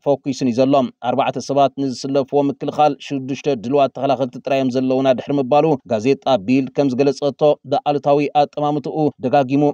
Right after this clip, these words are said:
ንሓለፍቱ የቆጥዕ ኣሎ ኢላ። ሓለፍቲ ቦርድ እዛ ክለብ ብባህርያት ዝኣሰልጣኒ ክሓርቁ ገይርዎም ዘሎ ንምምጻእ ሃሪ ኬን ክረዲት ንዕኡ ክወስድ ፈቲኑ ንፍሽለት ምፍራም ፓልሂንሃ ኣብ መወዳእታ መዓልቲ ድማ ናብኦም ከጸጉዕ ምፍታን እዩ። ድሒሩ ዝወፅእ ዘሎ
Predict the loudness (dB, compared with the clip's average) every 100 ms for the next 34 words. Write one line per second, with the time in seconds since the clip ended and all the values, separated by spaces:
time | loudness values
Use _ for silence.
0 | -2 -2 2 2 0 -6 -6 -4 -2 0
1 | -2 -2 -2 0 2 4 2 0 -8 _
2 | -4 -2 -2 -4 -2 -2 0 0 0 0
3 | 0 0 -2 0 0 2 2 2 2 -2
4 | -4 -4 -6 -4 -4 -4 0 0 0 -2
5 | 2 2 2 2 4 4 4 -2 -2 -2
6 | -2 -2 0 0 -2 -2 -4 -2 0 0
7 | 0 -4 -2 -2 2 0 0 0 0 2
8 | 0 0 0 -2 -2 -2 -8 0 0 0
9 | -4 0 2 2 -2 -2 -2 0 -2 0
10 | -2 -2 0 2 2 0 0 0 -2 -4
11 | -2 0 0 0 -2 0 0 -4 0 -2
12 | -2 -6 -2 -2 -2 -4 -2 2 2 0
13 | -6 -8 0 2 4 0 0 -2 2 2